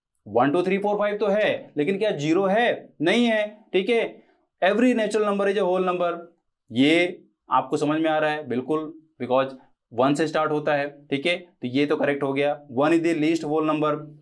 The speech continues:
ये, अ, आप बताओ यहाँ पे, वन is the least whole number, क्या वन यहाँ पे, अ, लीस्ट होल नंबर है? तो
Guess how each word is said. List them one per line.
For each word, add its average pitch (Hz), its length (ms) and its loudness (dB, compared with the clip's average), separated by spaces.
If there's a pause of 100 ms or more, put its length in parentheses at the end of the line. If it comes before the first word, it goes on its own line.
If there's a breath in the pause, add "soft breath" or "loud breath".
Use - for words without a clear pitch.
(160)
ये, 131 360 0
अ, 123 420 2
आप 127 140 2
बताओ 135 280 0
यहाँ 131 180 0
पे, 147 180 0
वन 131 300 0
is 135 240 -6
the 139 140 -2 (160)
least 180 420 2 (300)
whole 139 380 2
number, 117 260 0 (320)
क्या 147 160 0
वन 143 300 0
यहाँ 131 260 0
पे, 170 320 0 (260 loud breath)
अ, 123 140 4
लीस्ट 139 360 0
होल 147 180 0
नंबर 147 240 2
है? 180 160 2 (640)
तो 160 420 0